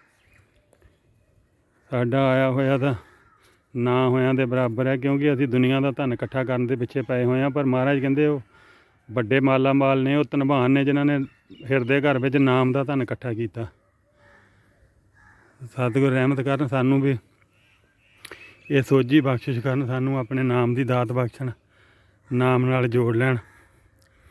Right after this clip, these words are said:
ਬਹੁਤ ਹੀ ਵਧੀਆ ਇੱਧਰ ਵੀ ਰਿਹਾਇਸ਼ ਬਣੀ ਹੋਈ ਆ, ਗਾਰਡਨ ਬਹੁਤ ਸੋਹਣਾ, ਸਾਰਾ ਹੀ ਪਾਸੇ ਬਹੁਤ ਹੀ ਵਧੀਆ ਹਰਾ ਹੀ ਹਰਾ ਲੋਕੇਸ਼ਨ ਸਾਰੀ, ਬਹੁਤ ਸੋਹਣੀ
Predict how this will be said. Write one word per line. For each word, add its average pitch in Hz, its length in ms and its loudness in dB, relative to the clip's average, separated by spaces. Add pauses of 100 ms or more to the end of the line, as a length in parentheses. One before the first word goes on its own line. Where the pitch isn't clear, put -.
(1800)
ਬਹੁਤ 135 420 2
ਹੀ 160 60 4
ਵਧੀਆ 143 400 2
ਇੱਧਰ 143 280 0
ਵੀ 151 120 2
ਰਿਹਾਇਸ਼ 143 360 2
ਬਣੀ 131 260 2
ਹੋਈ 131 220 2
ਆ, 135 120 2
ਗਾਰਡਨ 127 460 2
ਬਹੁਤ 143 260 0
ਸੋਹਣਾ, 143 280 -2 (720)
ਸਾਰਾ 143 240 4
ਹੀ 156 60 4
ਪਾਸੇ 139 380 -2
ਬਹੁਤ 151 420 2
ਹੀ 160 60 4
ਵਧੀਆ 135 460 -2 (760)
ਹਰਾ 135 260 2
ਹੀ 143 120 2
ਹਰਾ 139 220 0
ਲੋਕੇਸ਼ਨ 135 500 0
ਸਾਰੀ, 131 340 -2 (2250)
ਬਹੁਤ 143 280 0
ਸੋਹਣੀ 143 340 2